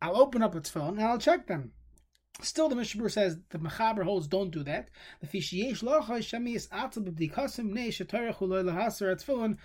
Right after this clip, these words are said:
hatzir relax lo tafrin. We'll say it's too much of a schlep for you to open up a tefillin, ruin the, the sewing of it, then you have to redo it. We're concerned you're not gonna end up doing it.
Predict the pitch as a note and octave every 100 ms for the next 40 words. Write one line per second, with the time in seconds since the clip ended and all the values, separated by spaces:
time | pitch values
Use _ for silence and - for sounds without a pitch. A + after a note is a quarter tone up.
0 | - - - G3 - B3+ G#3+ G#3+ G#3+ G#3
1 | F#3 F3+ F3 D3 E3 G3 C4 B3+ B3 A3+
2 | - D4 C4 A#3+ A#3+ - B3 A#3 G#3 E3+
3 | F#3 A3 G#3 F#3 - G3 F#3 E3+ D3+ -
4 | - - - - E3+ G#3 B3 A3+ F#3 C#3+
5 | - - D#3+ E3+ E3 D#3+ D#3 D#3 - A#3+
6 | B3 A#3 G#3+ G3 F#3+ G3+ G#3 D#3 D#3+ D#3+
7 | A3 D4+ C4 - _ _ _ _ - G#3
8 | G#3 G#3 B3 A3+ G3+ G3+ - F3+ E3+ D3+
9 | C3+ D3 B2+ A2+ -